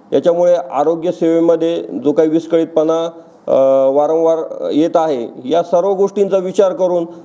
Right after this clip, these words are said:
आपण आता अत्यंत सजगतेने, अ, आपली काळजी घेणे गरजेचं आहे. स्वतःची आणि आपल्या कुटुंबाची काळजी घेणं ही प्रत्येकाची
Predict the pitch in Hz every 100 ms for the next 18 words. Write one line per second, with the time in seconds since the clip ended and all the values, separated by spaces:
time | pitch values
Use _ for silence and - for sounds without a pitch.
0 | - 139 151 170 165 165 165 160 170 165
1 | 175 160 143 156 - 170 170 185 - -
2 | - 127 127 127 123 - - 135 160 147
3 | 151 151 156 147 147 147 143 151 151 147
4 | 139 127 - - - - - - - -
5 | - 160 190 185 190 180 180 165 175 175
6 | 175 170 180 175 170 185 180 - - 156
7 | 151 170 156 151 160 160 - 131 156 151
8 | 151 165 156 156 156 170 175